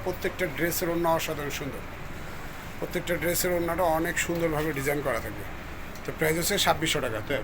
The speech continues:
পরবর্তী কালারটা দেখাবো, এটা হচ্ছে আপনার <clears throat>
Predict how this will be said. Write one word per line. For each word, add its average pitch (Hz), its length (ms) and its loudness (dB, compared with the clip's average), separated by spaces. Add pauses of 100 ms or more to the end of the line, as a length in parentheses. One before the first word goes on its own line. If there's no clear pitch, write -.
পরবর্তী 175 360 0
কালারটা 160 420 0
দেখাবো, 160 340 0
এটা 156 100 -2
হচ্ছে 156 180 -2
আপনার 156 200 0 (1900)
<clears throat> - 100 6